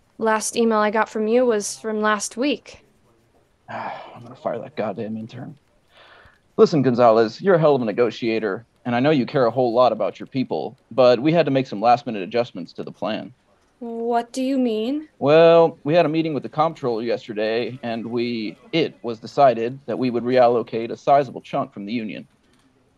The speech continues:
Speaker 2: And let's be honest, Gonzalez, the union has had its issues staying clean over the years, and our internal polling says that the public is a little skeptical.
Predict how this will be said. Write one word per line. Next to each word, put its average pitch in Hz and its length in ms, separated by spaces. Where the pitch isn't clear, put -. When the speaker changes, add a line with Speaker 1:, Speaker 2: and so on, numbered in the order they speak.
Speaker 2:
And 151 80
let's 170 120
be 117 140
honest, 135 300
Gonzalez, 95 640
the 120 80
union 151 280
has 107 100
had 135 160
its - 120
issues 135 320
staying 107 360
clean 151 320
over 87 180
the 95 100
years, 107 380
and 143 100
our 175 140
internal 143 340
polling 139 420
says 110 220
that 107 100
the - 60
public 151 380
is - 80
a - 80
little 143 300
skeptical. - 580